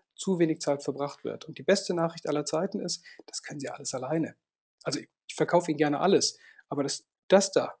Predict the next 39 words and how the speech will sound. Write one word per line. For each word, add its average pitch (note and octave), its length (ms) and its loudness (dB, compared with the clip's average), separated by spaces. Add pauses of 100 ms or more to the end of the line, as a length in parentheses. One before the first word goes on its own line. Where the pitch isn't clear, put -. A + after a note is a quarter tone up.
(160)
darüber D3 300 6
nachdenken, C#3+ 720 4
was C3+ 140 0
für - 180 -10
Ziele F#3+ 260 6
haben C3+ 140 4
wir, B2 120 2
was C#3 140 0
für - 140 2
Maßnahmen D3+ 480 4
sind D3 160 -4
denn C#3+ 100 0
denkbar, E3+ 280 2
das - 140 -6
können F#3+ 300 0
Sie E3+ 160 0
grundsätzlich D3+ 520 0
auch C3+ 120 -2
alleine. C#3 400 4 (400)
Ich - 100 -8
nehme F#3 160 8
es G3 60 -2
Ihnen F#3+ 140 4
überhaupt A3 380 6
nicht F3 100 0
übel, F#3 240 4
wenn D#3+ 100 10
Sie - 140 4
<laughs> - 80 2
uns E3 200 -2
anrufen E3+ 400 2
und D#3 40 6
sagen, D3+ 260 6
„Können D3+ 180 2
Sie D#3 80 -2
uns D#3 120 -2
helfen?“ G#3+ 300 8
Natürlich G3 320 6
nicht. - 260 -8